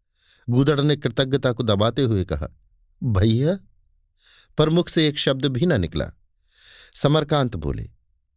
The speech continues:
"ये मत समझो कि ये मेरे रुपए हैं, मैं अपने बाप के घर से नहीं लाया, तुम्हीं से तुम्हारा ही गला दबा कर लिए थे, वो तुम्हें लौटा रहा हूं।"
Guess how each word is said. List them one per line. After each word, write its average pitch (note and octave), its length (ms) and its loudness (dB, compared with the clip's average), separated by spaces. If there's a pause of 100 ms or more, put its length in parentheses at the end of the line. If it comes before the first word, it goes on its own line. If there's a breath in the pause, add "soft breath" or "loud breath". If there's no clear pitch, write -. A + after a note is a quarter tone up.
(420)
"ये C3 80 4
मत E3 140 2
समझो E3 360 0
कि G3 120 0
ये E3 140 4
मेरे D3 260 2
रुपए G2 240 0
हैं, - 300 -14 (600)
मैं A2 80 4
अपने B2 200 0
बाप B2+ 280 0
के C#3+ 120 -2
घर C3 160 0
से D3 120 -2
नहीं D3 200 -2
लाया, D#2+ 280 -2 (720)
तुम्हीं C3 240 2
से A#2+ 260 -2 (360 soft breath)
तुम्हारा B2 320 2
ही C#3 160 0
गला C#3 240 2
दबा A#2 260 0
कर G#2 140 -2
लिए F2 240 0
थे, - 160 -18 (640)
वो A2+ 100 4
तुम्हें A2+ 220 2
लौटा G2+ 300 0
रहा D2 220 -6
हूं।" - 160 -12